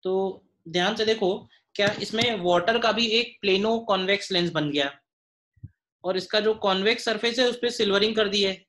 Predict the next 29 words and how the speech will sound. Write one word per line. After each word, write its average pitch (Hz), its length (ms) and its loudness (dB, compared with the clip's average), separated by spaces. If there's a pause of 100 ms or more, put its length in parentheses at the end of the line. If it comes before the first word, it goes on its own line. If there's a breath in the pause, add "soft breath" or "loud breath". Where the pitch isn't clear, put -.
यानी 190 200 -4 (160)
एक 226 100 0
mirror 208 320 4
और 175 160 6
आ 156 100 4
गया 147 240 -2
है। 147 100 -8 (840)
कौन 220 160 2
सा 226 100 0
mirror 185 240 2
आया? 143 200 0
concave 170 420 0
mirror। 180 320 -2 (840 soft breath)
अब 175 100 -6
देखो 208 200 0
one 233 220 -2
by 233 160 2
one, 277 220 -2 (260)
सबसे 202 280 -4
पहले 233 220 0
तो 240 440 0
radius 185 400 0
के 247 80 -4
बारे 208 200 2
में 214 80 -4
बात 175 220 0
कर 175 80 -4
लेते 156 220 -4
हैं। 269 220 -8